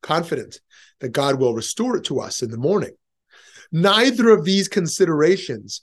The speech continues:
motivates us to devote time to prayer in the middle of our daily activities. If we take time out to pray during the day nonetheless,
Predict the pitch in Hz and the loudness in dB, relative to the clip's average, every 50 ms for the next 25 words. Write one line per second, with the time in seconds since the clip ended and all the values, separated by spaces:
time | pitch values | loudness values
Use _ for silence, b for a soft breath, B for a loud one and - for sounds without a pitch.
0 | _ _ 135 131 143 151 165 196 202 - 147 131 - - 135 117 - - - 131 | _ _ -10 0 2 4 6 6 4 4 2 -2 -2 -4 -6 -8 -8 -10 -14 -14
1 | 131 120 127 131 131 - - - 139 135 143 143 - 143 - - - 143 139 160 | -8 -4 -4 -4 -4 -4 -6 -6 -4 -4 -4 -4 -6 -8 -8 -4 -2 0 2 4
2 | 190 180 143 127 117 117 120 131 160 175 160 131 113 123 110 110 113 127 131 135 | 4 2 2 -2 -4 -2 -2 0 0 0 0 0 0 -2 -2 0 2 2 4 4
3 | 131 127 120 120 - - 220 233 214 165 104 - - - - - _ _ _ _ | 4 2 0 0 -4 -8 -8 -6 -6 -8 -10 -10 -14 -18 -18 -18 _ _ _ _
4 | _ b b b b 220 220 220 220 240 220 214 - - 214 240 247 254 - 226 | _ b b b b 2 2 4 4 2 2 2 2 2 2 2 2 -2 -2 0
5 | 233 220 190 170 160 170 160 - - - - - 190 185 190 196 147 123 123 135 | 2 2 4 4 2 0 -2 -4 -10 -14 -4 2 4 4 6 4 4 2 -2 -6
6 | - _ _ _ _ _ _ _ 120 110 156 165 175 175 165 156 143 123 143 147 | -10 _ _ _ _ _ _ _ -6 -2 0 2 2 2 0 -2 -2 0 0 2
7 | 151 156 156 143 135 127 127 123 127 143 165 156 - - - - - | 2 0 0 -2 -4 -4 -4 -4 -4 -2 -2 -2 -4 -6 -10 -14 -16